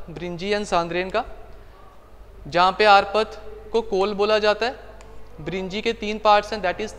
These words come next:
तीन tributaries हैं, Ahlan, राजप्रेनन, नवबोग। उसके बाद sangren, इन दोनों में जाके मिलती है कहीं यहाँ पे, फिर ये झेलम में चली जाती हैं। सांद्रेन इसलिए important है क्योंकि ये southern मोस्ट right bank tributary है किसकी?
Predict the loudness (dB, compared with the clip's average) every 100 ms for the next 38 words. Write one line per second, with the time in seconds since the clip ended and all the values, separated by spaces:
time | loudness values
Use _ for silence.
0 | -16 -10 -6 -4 -4 -6 -6 -6 -6 -4
1 | -6 -8 -16 -20 -10 -4 0 2 0 2
2 | 2 2 -2 -4 -2 -6 -8 -14 -16 -16
3 | -8 0 0 2 -2 -4 -10 -14 -14 -16
4 | -16 -12 -10 -4 4 4 4 2 0 0
5 | 0 -2 -2 -4 -2 -2 -2 2 2 2
6 | -2 -6 -6 -6 -4 -4 -2 -2 -2 -2
7 | -4 -6 -14 -8 -4 -2 -2 0 0 0
8 | -2 -4 -4 -4 -8 -10 -10 -12 -12 -2
9 | 2 4 2 -2 -2 -4 -4 -6 -2 0
10 | 0 -2 -6 -8 -6 -6 -4 -4 -2 -4
11 | -2 -2 -2 -6 -20 -20 -20 -20 -20 -20
12 | -16 -4 4 4 4 0 -2 -2 -8 -8
13 | -8 -6 -8 -8 -8 -10